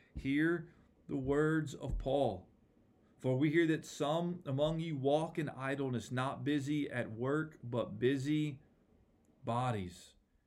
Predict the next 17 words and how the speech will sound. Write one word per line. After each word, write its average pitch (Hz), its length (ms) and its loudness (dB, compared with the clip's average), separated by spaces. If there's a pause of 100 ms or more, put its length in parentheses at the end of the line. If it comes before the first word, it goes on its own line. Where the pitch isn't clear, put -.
(340)
Now 113 80 -2
such 156 320 2
persons 156 340 -2
we 143 160 0
command 151 520 -4
and 139 120 -4
encourage 156 520 -2
in 117 80 -4
the 127 80 -2
Lord 139 260 -2
Jesus 143 340 -4
Christ 110 360 -4
to 107 80 -4
do 135 240 2
their 156 180 0
work 147 340 0
quietly 104 760 -4